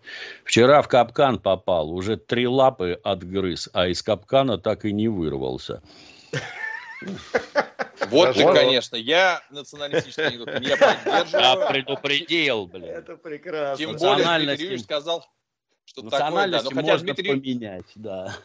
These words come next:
Speaker 2: Дмитрий Юрьевич, хотя молдаванин, что ему терять, согласен,
Speaker 1: Да.
Speaker 2: да.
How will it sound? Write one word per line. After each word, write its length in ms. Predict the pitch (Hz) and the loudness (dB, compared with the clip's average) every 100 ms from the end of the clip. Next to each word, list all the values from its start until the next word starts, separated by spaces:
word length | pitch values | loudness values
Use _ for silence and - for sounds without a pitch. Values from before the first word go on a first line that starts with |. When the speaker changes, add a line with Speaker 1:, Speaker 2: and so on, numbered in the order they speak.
| _ | _
Speaker 2:
Дмитрий 280 | 113 170 165 | -8 -4 0
Юрьевич, 180 | 185 180 | 0 2
хотя 220 | 147 131 | -2 -2
молдаванин, 560 | 147 139 139 147 160 117 | 0 4 4 4 0 -8
что 180 | - 117 | -14 -14
ему 140 | 110 | -14
терять, 340 | 92 98 90 - | -8 -6 -6 -8
согласен, 420 | - 95 95 - | -10 -6 -6 2
Speaker 1:
Да. 120 | 104 | 2
Speaker 2:
да. 160 | 95 95 | 2 -2